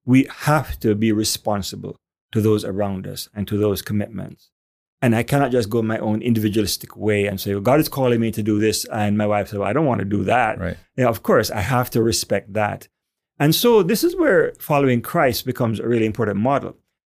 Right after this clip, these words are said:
Speaker 1: To follow Christ means take up your cross and follow him. This means that you have to, in some senses,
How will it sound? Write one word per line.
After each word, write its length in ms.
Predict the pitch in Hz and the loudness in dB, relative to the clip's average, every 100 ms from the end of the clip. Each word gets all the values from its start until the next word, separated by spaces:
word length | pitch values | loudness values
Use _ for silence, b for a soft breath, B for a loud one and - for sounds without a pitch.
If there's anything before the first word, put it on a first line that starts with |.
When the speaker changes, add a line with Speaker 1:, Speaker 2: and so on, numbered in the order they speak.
| _ | _
Speaker 1:
To 40 | |
follow 280 | 143 214 254 | -4 0 0
Christ 340 | 247 180 135 131 | 0 0 0 0
means 160 | 120 | -2
take 220 | - 131 | -2 -4
up 80 | 107 | -4
your 100 | 104 | -8
cross 640 | 101 - - 180 123 - - - | -8 -14 -6 -6 -4 -6 -8 -4
and 160 | 98 | -4
follow 260 | - 107 104 | -4 -8 -8
him. 280 | 98 104 104 _ _ _ _ | -10 -12 -16 _ _ _ _
This 200 | 214 202 | 0 2
means 240 | 196 165 | 4 4
that 100 | 139 | 2
you 140 | 139 135 | 0 -2
have 160 | 131 - | -2 -4
to, 80 | |
in 40 | 135 | -6
some 320 | - 156 208 | -4 -4 -4
senses, 560 | - 120 117 - 117 | -2 -4 -4 -4 -6